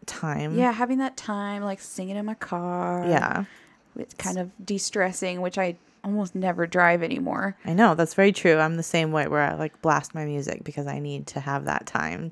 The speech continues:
Speaker 1: to
Speaker 2: Yeah.
Speaker 1: like, unwind or somehow. <laughs>
Speaker 2: And it's kinda nice for the change of scene, I guess, like, 'cause the new building has so much, like, nature around it.
Speaker 1: Yeah, it's in a really pretty area. That's true.
Speaker 2: So that helps.
Speaker 1: Yeah, I guess I'll start walking more. I have to move my body. It's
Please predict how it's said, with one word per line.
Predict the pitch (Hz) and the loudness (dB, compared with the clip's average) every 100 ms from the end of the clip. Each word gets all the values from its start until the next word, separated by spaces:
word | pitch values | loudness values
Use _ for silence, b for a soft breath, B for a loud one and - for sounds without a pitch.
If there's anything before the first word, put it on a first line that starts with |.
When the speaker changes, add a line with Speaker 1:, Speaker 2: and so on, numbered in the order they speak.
| - | -4
Speaker 1:
to | 185 | -4
Speaker 2:
Yeah. | - | -2
Speaker 1:
like, | - 170 - - | -6 -10 -12 -8
unwind | 156 156 135 147 | -4 0 -2 -2
or | 165 | -8
somehow. | - 165 - 185 - | -8 -10 -4 -4 0
<laughs> | 214 - _ - | -2 -4 _ -2
Speaker 2:
And | 370 | 0
it's | 427 | 0
kinda | - 403 370 | 0 2 4
nice | 320 311 | 6 4
for | - 285 | 2 0
the | |
change | 277 269 254 | 2 2 2
of | 240 | 0
scene, | - 220 220 | -2 -4 -2
I | 214 | 0
guess, | 214 214 214 - | 4 4 4 2
like, | 196 - | 0 0
'cause | 214 - _ _ _ 202 | -8 -8 _ _ _ -2
the | 226 | 0
new | 214 214 | 0 0
building | 190 185 190 190 | 2 2 2 -2
has | 196 190 180 - - _ | -2 -2 -4 -14 -20 _
so | - 214 190 | -4 -2 0
much, | 185 175 - | -2 -4 -2
like, | 180 165 - | -2 -2 -4
nature | 180 180 190 - 226 220 | -2 -2 -2 0 4 4
around | 226 233 240 240 | 4 2 2 4
it. | 254 247 247 b b | 4 4 0 b b
Speaker 1:
Yeah, | 202 170 | 10 10
it's | 247 | 10
in | |
a | 233 165 | 8 8
really | 160 143 | 6 4
pretty | 143 151 60 | 2 -4 -2
area. | - - - - | -2 -2 -4 -6
That's | - - - | -6 -8 -10
true. | - - 196 - | -6 -6 -6 -2
Speaker 2:
So | 214 | 6
that | 190 160 | 6 6
helps. | 147 - - - - _ - | 2 -2 -6 -18 -20 _ -2
Speaker 1:
Yeah, | 185 175 175 | 4 8 8
I | |
guess | 175 202 233 | 8 4 6
I'll | 233 | 6
start | - 226 | 6 6
walking | 185 170 - 180 175 | 8 6 6 0 2
more. | 165 160 160 | 0 2 4
I | |
have | 170 170 | 4 2
to | - | 0
move | 196 185 180 | 2 2 2
my | 180 | 2
body. | 156 139 151 151 151 | 4 4 4 2 0
It's | - - - - | -2 -10 -10 -10